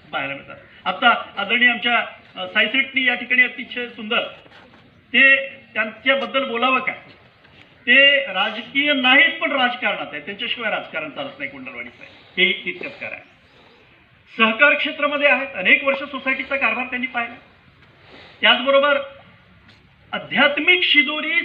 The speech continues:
सदैव बरोबरीने घेऊन चालणारा आणि सगळ्यांना वाटणारा, स्वाध्यायाची शिदोरी सर्वांना वाटणारा असा हा व्यक्ती आमच्या इथे आहे, याचाही आम्हाला अभिमान आहे.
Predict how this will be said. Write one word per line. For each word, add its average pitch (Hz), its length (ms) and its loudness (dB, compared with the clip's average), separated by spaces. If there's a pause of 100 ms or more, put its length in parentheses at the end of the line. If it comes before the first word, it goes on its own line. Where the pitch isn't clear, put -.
सदैव 349 540 4
बरोबरीने 285 520 0
घेऊन 233 200 -6
चालणारा 208 600 -2 (140)
आणि 247 260 0
सगळ्यांना 233 480 2
वाटणारा, 196 640 2 (320)
स्वाध्यायाची 202 520 0
शिदोरी 202 360 -10
सर्वांना 247 480 -6
वाटणारा 175 460 -4 (1400)
असा - 320 2
हा - 280 0 (760)
व्यक्ती - 600 -2 (200)
आमच्या - 380 -6 (160)
इथे 165 240 -6
आहे, - 280 -10 (720)
याचाही - 560 -6
आम्हाला 156 280 -6
अभिमान 143 320 -10
आहे. - 160 -20